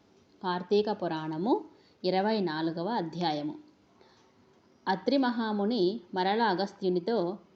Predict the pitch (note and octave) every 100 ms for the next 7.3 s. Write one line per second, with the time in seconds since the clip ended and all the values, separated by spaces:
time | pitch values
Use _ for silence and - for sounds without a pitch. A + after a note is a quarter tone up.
0 | - G3+ G#3 F3+ E3+ G3 F#3 F3 E3+ F3
1 | B3+ F#3+ F#3+ - - - F#3 G3+ G3+ C4+
2 | C#4 B3 A#3 A3 G#3 F#3+ F3+ F#3+ F3 F3+
3 | F3+ F3+ F3+ B3 D4 - _ _ _ -
4 | F3+ F#3+ A#3 A3+ E3+ F3+ G#3+ G3 G3 G3
5 | F#3 F#3+ - - - F3+ G3+ A#3 G3+ F3+
6 | F#3+ F#3 F3+ G#3 - - E3+ F#3+ A3+ G3
7 | E3 D#3 E3